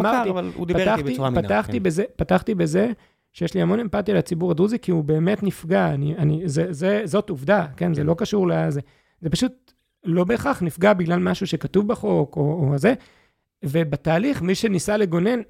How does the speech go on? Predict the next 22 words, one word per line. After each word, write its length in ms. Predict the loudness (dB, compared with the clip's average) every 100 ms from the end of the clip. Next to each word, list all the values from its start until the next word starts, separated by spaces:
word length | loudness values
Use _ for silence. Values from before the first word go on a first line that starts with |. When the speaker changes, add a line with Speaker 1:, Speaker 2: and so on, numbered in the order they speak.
| -2 0
Speaker 2:
<clears throat> 240 | -2 -2
על 120 | 0
הרגשות 380 | 2 2 -2 0
של 80 | 2
הציבור 280 | 0 0 0
הזה, 120 | 2
זה 80 | 2
לא 120 | 2
מי 100 | 2
שניסה 460 | 0 -2 -2 -2 0
לגרור 300 | 2 2 0
אותו 160 | 0 -2
בכוח 380 | 0 2 2 0
לשיח 360 | -2 2 2
שהוא, 260 | 2 0 0 -4 -20 -20 _ -2
אה, 260 | 0 0 0
בעצם, 420 | 0 2 2 2 2
אה, 320 | 2 2 0
ישראלי, 460 | -2 -2 2 2 2
לאומי, 400 | 2 2 0 2
יהודי, 400 | 0 2 2 2
פנימי, 540 | 0 0 2 2 0